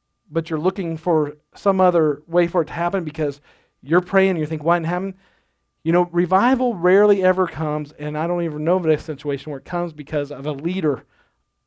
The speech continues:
or a shepherd bringing revival. It's always come from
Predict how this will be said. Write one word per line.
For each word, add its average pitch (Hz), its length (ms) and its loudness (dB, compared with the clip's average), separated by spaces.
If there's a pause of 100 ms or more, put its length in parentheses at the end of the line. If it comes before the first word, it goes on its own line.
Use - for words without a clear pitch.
(160)
or 139 140 -4
a 123 40 -6
shepherd 143 600 -6 (800)
bringing 131 320 -4
revival. 131 580 -8 (880)
It's - 160 -12
always 208 320 4
come 180 320 -2
from 151 300 -6